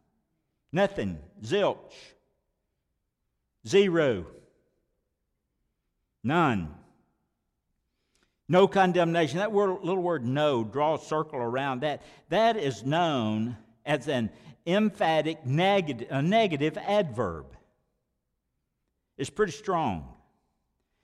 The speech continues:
It carries the ideal of complete cessation. Uh, let's say if it was raining yesterday and it's not raining today, it has ceased from raining. This implies,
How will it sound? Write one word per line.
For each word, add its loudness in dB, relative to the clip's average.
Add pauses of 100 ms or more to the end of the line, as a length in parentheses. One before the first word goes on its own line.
It -4
carries 2
the -6
ideal 2
of 0 (280)
complete -2 (720)
cessation. -4 (720)
Uh, 0
let's 0
say 2
if 2
it -6
was -6
raining 2
yesterday 0
and -4
it's -12
not -2
raining 0
today, 4
it 0
has -2
ceased -4 (320)
from 2
raining. 2 (1500)
This 4
implies, 2